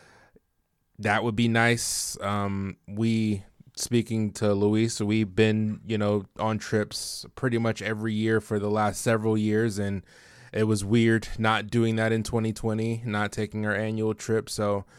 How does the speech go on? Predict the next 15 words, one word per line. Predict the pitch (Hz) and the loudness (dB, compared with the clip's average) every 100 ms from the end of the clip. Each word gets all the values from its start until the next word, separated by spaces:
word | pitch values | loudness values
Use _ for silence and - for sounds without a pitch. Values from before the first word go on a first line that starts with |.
| - - | -20 -8
uh, | - 104 104 104 104 107 | -2 0 2 2 0 2
look | 120 | 2
forward | - 120 110 | 4 4 4
to | - 107 104 | 2 2 2
the | 101 | 2
day | 110 107 | 2 4
when | 107 107 | 2 2
we'll | 104 | 2
be | 110 | 2
able | 104 | 2
to | 104 | 0
do | 95 107 | 2 2
that | 104 110 113 | 4 4 4
again. | 104 113 113 117 - - - - - | 2 4 4 0 -4 -20 -20 -20 -8
Um, | - 117 117 113 113 104 - | 0 2 4 2 2 -2 -4